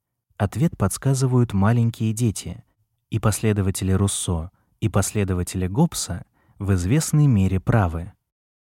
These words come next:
В нас есть и природная правота в понимании Руссо,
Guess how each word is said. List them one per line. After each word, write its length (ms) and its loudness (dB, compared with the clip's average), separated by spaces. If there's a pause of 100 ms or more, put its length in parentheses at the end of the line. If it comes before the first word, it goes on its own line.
В 140 -2
нас 280 4
есть 280 -2
и 80 -4
природная 580 2
правота 500 0
в 100 -14
понимании 560 2
Руссо, 500 -2